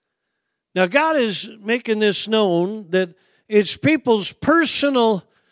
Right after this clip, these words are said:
sins. See, i-, it's those people out there, it's their personal sins that have separated them and God.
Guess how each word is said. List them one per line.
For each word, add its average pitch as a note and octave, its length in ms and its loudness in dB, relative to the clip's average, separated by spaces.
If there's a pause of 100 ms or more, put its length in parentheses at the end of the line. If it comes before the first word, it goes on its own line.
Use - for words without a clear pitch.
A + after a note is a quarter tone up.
(120)
sins. C3+ 1300 -2 (1400)
See, A3+ 320 0
i-, A3 280 2
it's A3+ 180 0
those A#3+ 200 0
people C4 380 -2
out F#3+ 180 0
there, G3+ 200 0 (120)
it's G#3+ 280 0
their G#3+ 160 4
personal A#3+ 680 2
sins D#3+ 1000 -4 (1200)
that G3+ 160 4
have A3+ 240 0
separated G#3 720 2
them A3 260 2
and A3+ 160 -2
God. C4 560 0